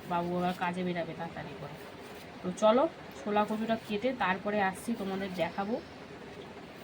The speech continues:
কর্তামশাই বাজার থেকে কি নিয়ে এসছে, মাছ নিয়ে এসছে না অন্য কিছু নিয়ে এসছে,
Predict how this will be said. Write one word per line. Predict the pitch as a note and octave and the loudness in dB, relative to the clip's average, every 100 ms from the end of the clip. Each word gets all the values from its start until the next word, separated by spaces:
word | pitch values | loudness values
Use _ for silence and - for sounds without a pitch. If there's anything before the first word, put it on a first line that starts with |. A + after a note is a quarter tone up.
| - | -2
কর্তামশাই | C4+ B3+ C4 B3+ B3 | 0 2 2 2 4
বাজার | A#3+ G#3+ G#3+ - | 4 6 4 -2
থেকে | G#3+ G#3 - | -4 -4 -2
কি | |
নিয়ে | A3 A3 G#3+ G#3 | 0 2 2 2
এসছে, | G3+ - A3+ A#3+ - | 0 -4 -4 -4 -2
মাছ | F#3+ F#3 - | 0 0 -2
নিয়ে | G#3+ G#3+ | -4 -4
এসছে | - - G#3+ F3 - - | -6 -4 -4 -4 -8 -12
না | F3+ E3+ | -8 -2
অন্য | F3+ F#3+ | 0 2
কিছু | G#3 G#3 A3 | 0 -2 0
নিয়ে | A3 A3+ | 0 0
এসছে, | - - | -2 -10